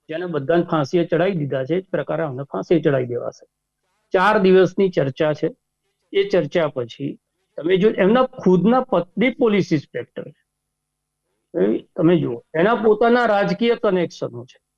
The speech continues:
આ ચર્ચા ત્રણ મહિનાથી ડિજિટલ પ્લેટફોર્મના માધ્યમ ઉપર ચાલતી હતી.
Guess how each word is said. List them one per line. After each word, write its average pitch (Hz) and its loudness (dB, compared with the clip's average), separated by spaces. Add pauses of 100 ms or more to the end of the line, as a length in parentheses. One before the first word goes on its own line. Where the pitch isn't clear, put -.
(600)
આ 208 2
ચર્ચા 226 2
ત્રણ 220 2
મહિનાથી 214 2
ડિજિટલ 190 0
પ્લેટફોર્મના 208 -2
માધ્યમ 180 -2
ઉપર 208 -4
ચાલતી 180 -4
હતી. 117 -14